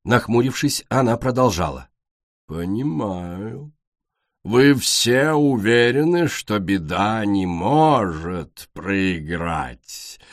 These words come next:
Однако так случилось, что сегодня у нас есть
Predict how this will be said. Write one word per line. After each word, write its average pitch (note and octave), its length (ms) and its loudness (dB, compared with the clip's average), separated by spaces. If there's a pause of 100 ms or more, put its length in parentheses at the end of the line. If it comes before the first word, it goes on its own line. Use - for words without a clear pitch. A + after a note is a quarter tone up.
(200)
Однако A#3+ 600 4
так D3 360 4
случилось, A2+ 960 -2
что - 300 -6
сегодня B2+ 760 -2
у C4 280 -4
нас F3 540 -2
есть D3 720 0